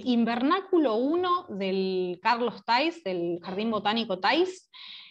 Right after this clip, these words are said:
tiene una linda colección. Yo, de hecho, cuando era estudiante y entusiasta, estuve como voluntaria ahí ordenando y había un montón de helechos, me acuerdo. Lo que pasa es que no sé ahora si se puede acceder al Invernáculo,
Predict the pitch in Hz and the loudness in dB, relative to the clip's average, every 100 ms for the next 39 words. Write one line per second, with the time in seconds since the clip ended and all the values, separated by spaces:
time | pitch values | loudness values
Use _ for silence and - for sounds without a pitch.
0 | _ _ - 453 392 311 320 320 254 214 | _ _ 2 4 6 6 6 6 6 4
1 | 208 196 220 226 330 247 285 302 277 233 | -2 -2 -4 0 0 2 0 2 0 0
2 | 220 233 240 208 196 202 190 196 208 214 | 0 2 4 2 0 -4 -8 -4 0 2
3 | 233 233 208 196 190 196 196 240 240 254 | 2 2 2 2 0 0 0 0 2 2
4 | 240 208 - 226 208 202 185 185 185 185 | 2 -2 -6 -6 -4 0 2 4 4 2
5 | 208 214 202 202 208 208 202 208 180 196 | 2 2 2 0 -2 -2 -2 -2 0 0
6 | 214 226 247 262 190 202 233 214 208 208 | -2 0 -2 -2 -2 0 0 0 0 0
7 | 180 175 - 175 180 170 170 185 233 285 | 0 -2 -6 -12 -6 -4 -2 -2 0 0
8 | 294 285 311 - 330 311 320 320 320 - | 2 4 2 2 2 4 4 2 2 -4
9 | 254 254 262 220 196 214 240 233 - 208 | -4 -4 -4 -6 -4 -2 0 -2 -4 -2
10 | 202 185 170 175 180 180 175 180 180 175 | 0 0 -2 -4 -4 -4 -4 -4 -4 -4
11 | 165 160 165 165 | -2 -4 -4 -8